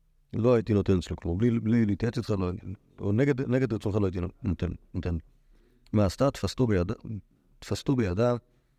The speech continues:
והעלה אותו לאותו חדר, והקריבה אותו למיטה, ונטלה סדין מעליהם, וראה שני מתים מונחים על המיטה. התחיל בוכי ואומר, "בניי, בניי, רביי, רביי." בניי בני החרש ורביי ש-, שהיו מאירים פניי בתורתם.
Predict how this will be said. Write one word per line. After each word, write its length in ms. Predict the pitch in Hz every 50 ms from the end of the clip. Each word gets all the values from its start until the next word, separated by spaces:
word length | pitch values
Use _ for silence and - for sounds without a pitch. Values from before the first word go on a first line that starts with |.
| _ _ _ -
והעלה 300 | 92 90 95 95 107 117
אותו 200 | 120 - - 113
לאותו 240 | 95 87 - - 85
חדר, 260 | - - 135 127 117
והקריבה 340 | 95 90 - - 120 113 107
אותו 160 | 95 - 90
למיטה, 380 | 87 80 80 82 - 120 120 110
ונטלה 280 | 98 85 - 110 98
סדין 220 | - 101 92 95 95
מעליהם, 360 | 87 85 80 90 101 113 113
וראה 200 | 98 90 95 104
שני 180 | - - 98 92
מתים 360 | 87 82 - 123 131 135 131 - _ _ _ _ _ _ _ _ _ _ _ -
מונחים 380 | 101 101 101 92 - - 123 113
על 80 | 110
המיטה. 280 | 101 98 95 - - 82
התחיל 260 | - - - 131 131
בוכי 220 | 117 95 - 135 120
ואומר, 340 | 110 104 98 113 117 110
"בניי, 360 | 95 90 101 120 131 131 120 117
בניי, 440 | 110 110 120 135 135 127 113 95 87 _ _ _ _ _ _ _ _ -
רביי, 420 | 90 90 104 101 123 147 151 139
רביי." 420 | 127 131 123 143 151 143 120 87 76 _ _ _ _ _ _ _ _ _ _ _ _ _ _ _ _ _ _ _ _ _ _ _ _ _ _ _ -
בניי 220 | 87 92 127 156
בני 220 | 147 143 135 131 117
החרש 300 | 101 131 147 139 95 104
ורביי 360 | 101 95 98 104 139 143 120
ש-, 80 | - 120 110 107 98 - 104
שהיו 300 | 98 - - 104 113 127
מאירים 300 | 127 123 117 107 120 131
פניי 260 | - - 110 113 117 110
בתורתם. 480 | 107 - 107 90 87 - - 98 95